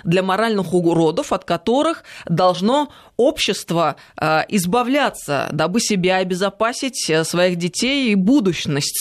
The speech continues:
свою. Вот, например, в отношении тяжких преступлений, я считаю, должна действовать смертная казнь. Не подлежит сомнению никакому, с моей точки зрения, что должны смертной казни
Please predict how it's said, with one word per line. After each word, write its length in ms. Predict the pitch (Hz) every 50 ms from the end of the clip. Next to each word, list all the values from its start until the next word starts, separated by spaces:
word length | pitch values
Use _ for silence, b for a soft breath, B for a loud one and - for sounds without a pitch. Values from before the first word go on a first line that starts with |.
| -
свою. 540 | - - 151 175 175 175 170 175 160 135 117 B B B B B B B
Вот, 160 | B 180 160
например, 480 | 190 196 - 220 220 220 220 208 185 190 B B B B
в 180 | - 165 160
отношении 540 | 165 180 208 202 196 - 220 208 202 202 196
тяжких 560 | 196 - - 311 349 349 - - 185 180 -
преступлений, 720 | - - 170 160 - 190 - - 175 175 170 160 160 147 147
я 80 | 165
считаю, 320 | 170 - 185 - 165 160 160
должна 400 | 156 151 143 143 143 143 160 185
действовать 500 | 185 208 214 202 - - 190 190 190 -
смертная 480 | - 190 185 190 185 - - 170 175
казнь. 460 | 165 - 180 170 165 160 165 151 156 B B B B B B B
Не 220 | - 202 202 214 226
подлежит 480 | 220 226 202 196 208 208 190 220 214
сомнению 420 | - 214 190 202 202 202 196 190 190
никакому, 500 | 190 185 - 196 190 - 254 277 277 185
с 120 | - -
моей 300 | 165 170 175 175 185 175
точки 340 | - - 143 139 - - 156
зрения, 480 | 143 160 165 160 151 135 135 139 135 - B B B B
что 640 | - - - 175 165 165 170 170 170 165 165 165
должны 360 | 165 170 175 180 170 190 185 180
смертной 500 | - 165 165 180 185 175 - 180 170 165
казни 540 | - - 226 277 294 277 - 185 143 -